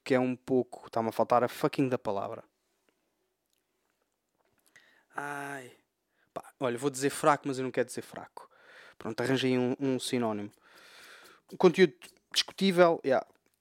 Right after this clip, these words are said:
de que ser, eh, bom ou mau e ter tantas visualizações. E quando há, há bom, tem poucas. Isto eu acho estranho. Eu acho estranho, mas,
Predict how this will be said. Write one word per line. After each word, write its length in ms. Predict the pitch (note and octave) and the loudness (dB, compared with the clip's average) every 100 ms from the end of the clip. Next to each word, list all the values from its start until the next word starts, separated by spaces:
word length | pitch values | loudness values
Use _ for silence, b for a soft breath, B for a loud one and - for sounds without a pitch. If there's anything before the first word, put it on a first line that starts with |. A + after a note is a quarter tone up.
| _ _ | _ _
de 80 | - | -20
que 120 | - | -14
ser, 260 | - D#3+ D#3 | 2 6 10
eh, 260 | D#3 C#3+ | 10 10
bom 180 | C#3 D3 | 6 6
ou 100 | D3 | 6
mau 380 | C3+ B2 A#2+ B2 | 6 6 4 2
e 140 | - D#3+ | -2 -4
ter 240 | - E3+ | 0 0
tantas 420 | - E3 E3 D3+ | 0 -2 0 -2
visualizações. 1000 | C#3 D#3+ D3 D#3+ D3+ D3 - G#2+ A2 - - | -2 0 6 6 6 2 0 -4 -2 -4 -4
E 80 | |
quando 300 | - F#3+ G3 | -4 -4 0
há, 120 | F3 D#3+ | -2 -2
há 160 | E3 D#3 | -2 0
bom, 400 | C#3+ D#3 F3 G3 _ _ _ _ _ _ _ _ _ _ _ _ - | 0 0 0 -6 _ _ _ _ _ _ _ _ _ _ _ _ -4
tem 160 | G3 | -2
poucas. 600 | F#3+ A3 - E3+ - - _ _ _ _ _ _ _ | -2 -6 -8 -14 -14 -16 _ _ _ _ _ _ _
Isto 320 | F#3 F3+ - | -4 -4 2
eu 120 | G3 G#3+ | 4 6
acho 180 | G3+ | 4
estranho. 420 | - - F3+ D#3+ C#3 b b b - | 0 -4 -6 -6 -10 b b b 0
Eu 120 | E3+ | 2
acho 100 | E3 | 2
estranho, 280 | - C#3 C3 | 2 2 4
mas, 220 | C#3 C3+ | 2 0